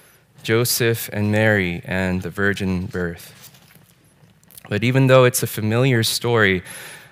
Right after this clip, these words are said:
I hope that it never becomes a boring or a tired story to us.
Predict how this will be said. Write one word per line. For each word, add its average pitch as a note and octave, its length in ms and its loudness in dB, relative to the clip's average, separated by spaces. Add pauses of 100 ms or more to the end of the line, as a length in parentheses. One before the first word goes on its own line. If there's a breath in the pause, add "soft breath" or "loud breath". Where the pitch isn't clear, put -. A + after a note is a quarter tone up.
(140)
I - 140 -4
hope B2+ 320 0
that A#2 220 4
it D#2 80 -2
never G#2+ 280 0
becomes F#2+ 880 -2 (120)
a F2+ 100 -8
boring F#2 720 -2
or E2+ 520 -8
a - 40 -12
tired F#2+ 500 -2
story E2 580 -10
to - 160 -14
us. - 500 -10